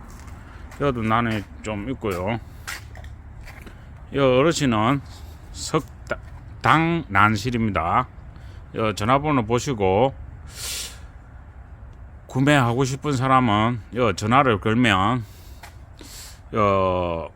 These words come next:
어, 난이 있으면 팔 수 있을 겁니다.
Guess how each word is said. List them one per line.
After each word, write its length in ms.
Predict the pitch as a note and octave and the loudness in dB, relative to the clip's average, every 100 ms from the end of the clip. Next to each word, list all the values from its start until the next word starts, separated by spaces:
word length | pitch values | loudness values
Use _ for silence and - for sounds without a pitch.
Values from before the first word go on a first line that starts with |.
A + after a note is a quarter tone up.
| - - - - - - - - - - - - - - - - - - - A2 | -20 -20 -20 -20 -20 -20 -20 -20 -20 -20 -20 -20 -20 -20 -20 -20 -20 -18 -16 -8
어, 420 | A2 G#2 G2 F#2 | -4 -2 0 0
난이 240 | G2 B2+ C3 | 6 6 6
있으면 600 | A2+ D#3+ A2+ G#2+ A2 G#2+ - - - - - - - - - - - - | 2 4 6 6 4 0 -6 -20 -20 -20 -20 -20 -20 -20 -20 -20 -20 -6
팔 140 | C#3+ | -4
수 120 | A#2+ A2+ | -2 -2
있을 200 | G2 G2+ | -4 -4
겁니다. 480 | A#2 A2 F#2 D#2 | -2 0 0 -4